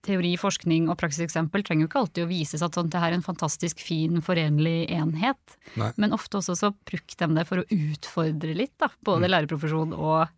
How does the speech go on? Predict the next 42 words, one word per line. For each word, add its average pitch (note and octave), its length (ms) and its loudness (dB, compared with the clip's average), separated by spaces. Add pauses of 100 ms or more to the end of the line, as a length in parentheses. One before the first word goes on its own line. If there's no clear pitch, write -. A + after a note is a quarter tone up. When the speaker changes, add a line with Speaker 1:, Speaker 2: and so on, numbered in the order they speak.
(100)
Speaker 1:
forskninga. F3+ 600 0 (400)
For A#3+ 100 0
eksempel G#3+ 240 4
så A3 120 2
er F#3+ 100 2
eksempel E3+ 340 0
på E3 120 -2
en E3 80 -2
sånn D#3+ 180 2
her, D3+ 120 2 (160)
em, D#3 220 0 (220)
et - 60 -6
skrivehjul G3+ 760 0 (520)
som G3 160 0
forskerne - 580 0
har E3+ 140 2
utarbeidet D#3 600 0
og E3 80 2
foreslår D#3+ 680 -2
at D#3 60 -2
man D#3 100 4
skal E3 140 -4
bruke D#3+ 200 -4
i D#3+ 40 0
norskundervisning. - 840 -4
Speaker 2:
Mm. A#2 160 0 (160)
Speaker 1:
Så A#3 180 -2
brukte G#3 280 0
hun F3+ 260 4
ene D#3 80 4
i D#3+ 40 0
kombinasjonsstilling D#3+ 760 0
da D#3+ 120 2
det, E3 380 0
og F#3 260 0
s-, - 80 -8
ba D#3+ 480 2
lærerstudentene D#3 560 0
sånn, D#3+ 200 2
«Nå G3+ 100 2
skal E3+ 320 0
vi E3+ 360 0